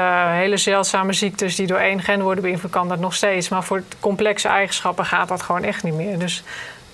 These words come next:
dan moet je kunnen interacteren met een, eh, met een clustercomputer. Nou, ja, ik ben nog een beetje van de oude stempel,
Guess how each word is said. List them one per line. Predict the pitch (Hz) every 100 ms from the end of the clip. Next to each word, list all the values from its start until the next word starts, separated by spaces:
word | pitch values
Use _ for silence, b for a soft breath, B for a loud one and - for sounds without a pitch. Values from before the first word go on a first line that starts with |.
| -
dan | 202
moet | 214 277
je | 262
kunnen | 220 233 214
interacteren | 202 190 196 - 190 190 185
met | 175
een, | 180 170
eh, | 170 165 165 165 170 185
met | 180
een | 180
clustercomputer. | 196 185 - - 180 196 196 202
Nou, | 175 175 - -
ja, | 196
ik | 202 170
ben | 196
nog | 202
een | 196
beetje | 196 208
van | 196
de | 190
oude | 190 196
stempel, | - 185